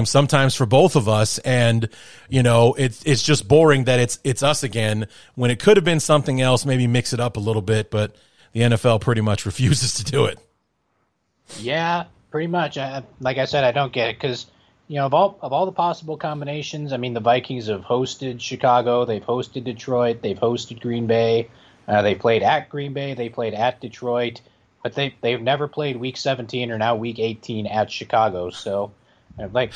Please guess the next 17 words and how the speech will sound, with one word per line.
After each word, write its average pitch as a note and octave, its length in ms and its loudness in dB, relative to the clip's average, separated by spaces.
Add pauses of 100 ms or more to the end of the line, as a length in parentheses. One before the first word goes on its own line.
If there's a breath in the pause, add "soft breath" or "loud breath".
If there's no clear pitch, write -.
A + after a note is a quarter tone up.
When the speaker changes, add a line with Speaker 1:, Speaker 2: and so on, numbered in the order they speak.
Speaker 1:
like C3 100 0
I C#3 80 0
say, A#2 260 -4
it, C3 120 -10
it's C#3 180 -12
gonna C#3 240 0
happen D3 300 0
eventually. C#3+ 580 -4
I A2+ 100 -2
don't B2+ 180 -2
know A2+ 140 -4
when, B2 420 -4
I A#2 100 -8
don't A2+ 160 -2
know F#2 160 -6
how, B2+ 480 0 (100)
but, A2+ 200 -4